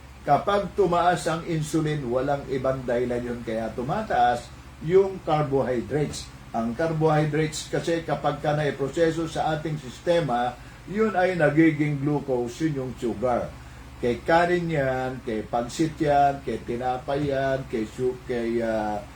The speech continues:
ah, milkshake yan, kay cake yan.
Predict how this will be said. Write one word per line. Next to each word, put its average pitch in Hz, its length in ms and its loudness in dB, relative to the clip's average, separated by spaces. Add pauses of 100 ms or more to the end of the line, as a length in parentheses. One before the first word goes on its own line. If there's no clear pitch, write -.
(280)
ah, 95 1040 0
milkshake 156 800 0
yan, 131 480 0
kay 120 240 -2
cake 131 320 -2
yan. 104 480 -2